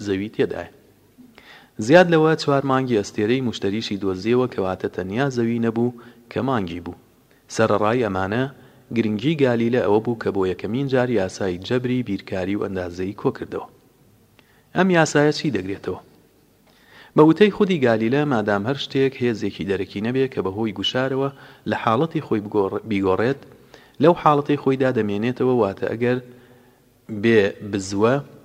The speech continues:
یاخود لە حاڵی بزواندا بێ، هەر بەو شێوەیە دەمێنێتەوە.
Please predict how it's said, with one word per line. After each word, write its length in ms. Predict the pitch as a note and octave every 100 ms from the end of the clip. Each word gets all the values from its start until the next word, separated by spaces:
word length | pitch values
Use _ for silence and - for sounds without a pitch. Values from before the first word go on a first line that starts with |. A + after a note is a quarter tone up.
| - - -
یاخود 440 | G#2 A#2 C#3+ D3 C3
لە 60 | A2
حاڵی 280 | G#2+ G#2+ F#2+ F2+
بزواندا 540 | F2+ G#2 B2+ C#3 G#2+ F#2+
بێ، 140 | G#2+ A#2 A#2+ - -
هەر 120 | B2+ C3
بەو 100 | A2+ -
شێوەیە 360 | G#2 G2 F#2+ F#2 -
دەمێنێتەوە. 540 | A#2+ A2 F#2 - F2+